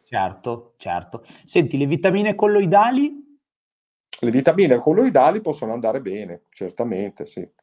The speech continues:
Speaker 2: Anche
Speaker 1: Certo.
Speaker 2: queste vanno
Speaker 1: Allora,
Speaker 2: bene.
Speaker 1: una domanda che si è ripetuta molto spesso, Claudio, eh, uno stato di acidosi può contribuire a peggiorare l'osteoporosi per cui è necessario alcalinizzare? Parla sicuramente di un'acidosi indotta dalla dieta,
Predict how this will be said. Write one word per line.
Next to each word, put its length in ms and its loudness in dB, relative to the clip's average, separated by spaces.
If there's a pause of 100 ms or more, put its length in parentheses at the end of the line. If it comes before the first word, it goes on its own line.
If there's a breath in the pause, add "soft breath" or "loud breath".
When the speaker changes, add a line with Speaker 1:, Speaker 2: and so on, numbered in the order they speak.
(120)
Speaker 2:
Anche 240 -6
Speaker 1:
Certo. 80 -6
Speaker 2:
queste 240 -6
vanno 180 -6
Speaker 1:
Allora, 300 4
Speaker 2:
bene. 120 0
Speaker 1:
una 40 0
domanda 400 0
che 100 -10
si 180 -4
è 60 -2
ripetuta 640 -6
molto 320 -6
spesso, 580 -8
Claudio, 520 -4 (360 loud breath)
eh, 80 -4
uno 160 0
stato 300 -4
di 100 2
acidosi 500 -2
può 120 -10
contribuire 600 -2
a 40 -2
peggiorare 400 -2
l'osteoporosi 640 -4
per 140 -10
cui 140 -6
è 20 -6
necessario 460 -6
alcalinizzare? 800 -2
Parla 440 0
sicuramente 680 -6
di 100 -4
un'acidosi 680 -4
indotta 380 -6
dalla 240 -4
dieta, 460 -2